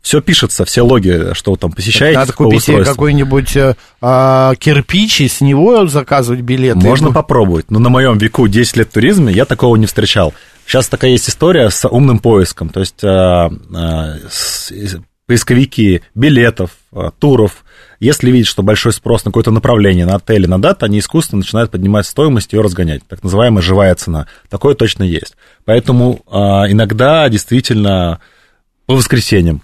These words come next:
Speaker 1: как мне кажется, стоимость может быть немножко ниже, чем, а, в будни. Потому что по воскресеньям не все работают, часто устраивают акции выходного дня.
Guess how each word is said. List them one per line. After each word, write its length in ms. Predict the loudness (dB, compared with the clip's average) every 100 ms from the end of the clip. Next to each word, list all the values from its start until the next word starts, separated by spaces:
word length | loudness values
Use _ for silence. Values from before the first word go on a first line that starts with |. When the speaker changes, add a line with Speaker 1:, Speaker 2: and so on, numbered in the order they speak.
| _
Speaker 1:
как 220 | -8 -2
мне 160 | 0 0
кажется, 480 | 0 0 0 -4 -10
стоимость 520 | -2 0 2 0 0
может 180 | -2 -2
быть 140 | -2
немножко 320 | -2 -2 -2
ниже, 240 | -2 0 -2
чем, 380 | -2 -2 -2 -4 -8
а, 540 | -6 -2 -2 -2 -4
в 100 | 0
будни. 340 | 0 0 -2 -8 _ _ _ -6
Потому 260 | 0 0
что 100 | -2
по 80 | -6
воскресеньям 500 | -6 -6 -2 0 2
не 60 | 2
все 180 | 2 0
работают, 520 | 2 0 0 -2 -2 -10 -20 _ -6
часто 360 | -2 -2 -2
устраивают 460 | -6 -2 0 0 0
акции 300 | -4 -4 -6
выходного 500 | -4 -2 0 0 0
дня. 360 | 0 2 0